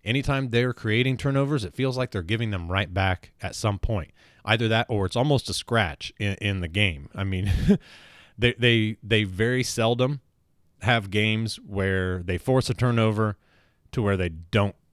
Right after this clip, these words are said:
give, give them back, you know, right back to the other team. So a lot of things going into this, uh, with their high scoring, high power offense, their i-, in very, very good defense.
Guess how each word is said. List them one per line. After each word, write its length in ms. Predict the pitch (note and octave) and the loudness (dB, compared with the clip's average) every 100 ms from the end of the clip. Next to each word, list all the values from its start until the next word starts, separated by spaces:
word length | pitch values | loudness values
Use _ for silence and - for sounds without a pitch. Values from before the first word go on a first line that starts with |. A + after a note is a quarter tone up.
| - | -4
give, 240 | A2+ G2 F2+ - - | 2 2 0 -14 -2
give 160 | G#2 F#2 | 0 0
them 180 | F2+ | 0
back, 280 | F2 F2 E2+ _ _ _ - | 0 0 0 _ _ _ -6
you 120 | G2 | -4
know, 120 | D#2+ | -4
right 240 | E2 G2 F#2+ | 0 0 0
back 220 | F2+ - | -2 -2
to 100 | F2+ | -4
the 140 | E2+ | -2
other 160 | D2+ D2+ | -4 -6
team. 320 | - D#2 D2+ | -8 -8 -8
So 320 | - E2+ D2+ - _ _ _ _ _ _ _ _ _ _ _ _ - | -6 -4 -4 -10 _ _ _ _ _ _ _ _ _ _ _ _ -8
a 60 | G#2+ | 2
lot 220 | G#2+ B2+ | 4 6
of 80 | - | 4
things 480 | B2 G#2+ F#2+ - - - | 2 2 -2 -8 -16 -6
going 320 | G#2+ G2+ G2 G2 | 0 2 2 2
into 220 | G2+ F2+ | 0 0
this, 460 | F2+ E2+ - - - | -2 -2 -4 -12 -12
uh, 400 | F2+ D#2 D#2 D#2 - | -10 -8 -8 -10 -12
with 300 | A2+ F#2+ - - | -4 -4 -4 -4
their 240 | F#2+ F2 | -2 -2
high 220 | - A#2+ | 0 -2
scoring, 600 | - - A2 G#2 F#2+ G2 - _ | -2 -2 0 0 -4 -8 -14 _
high 220 | - A2 A2 | -6 0 4
power 340 | A2+ G#2 F#2+ | 4 2 -2
offense, 760 | E2+ F#2+ - F#2+ F2+ F2+ - - _ | -2 -2 -2 -4 -6 -8 -12 -16 _
their 400 | G2+ F2+ E2+ E2+ G2 | -8 -6 -6 -8 -10
i-, 40 | |
in 420 | F#2 G#2 F#2+ F#2 G#2 | -10 -6 -6 -8 -12
very, 460 | F2+ G#2+ B2+ A#2+ | -4 -2 0 0
very 300 | G#2 G2+ G2+ | -2 0 0
good 240 | F#2+ G2 E2 | 2 0 2
defense. 600 | G2+ - G2+ F#2+ - | 0 2 2 2 -2